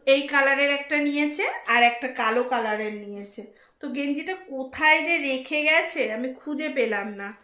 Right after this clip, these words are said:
ওই জন্য আর তোমাদেরকে দেখাতে পারলাম না। যখন ঘুরতে যাব, যখন পরবে,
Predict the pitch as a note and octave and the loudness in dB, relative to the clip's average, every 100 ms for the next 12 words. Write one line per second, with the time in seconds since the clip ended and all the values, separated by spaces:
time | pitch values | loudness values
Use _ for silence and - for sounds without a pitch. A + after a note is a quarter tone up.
0 | _ _ _ C4 C4 D4 D4 D#4 D#4 C4 | _ _ _ 0 0 0 0 -2 0 0
1 | C4 C4+ C#4 C#4 G#3 B3+ B3 C4+ C#4 C#4 | 0 0 0 2 2 0 -2 0 2 2
2 | C#4+ D4 D4 G#4 - - B3 C#4 D4 B3 | 2 0 0 -2 -4 -6 -4 -4 -6 -6
3 | B3 - D4 C4 A#3 D#4 D#4 B3+ C4 C#4+ | -8 -8 -4 0 0 -2 -6 -6 -4 -6
4 | C#4+ D4+ E4 F4+ C4 B3+ F#4 | -8 -8 -4 -2 0 0 0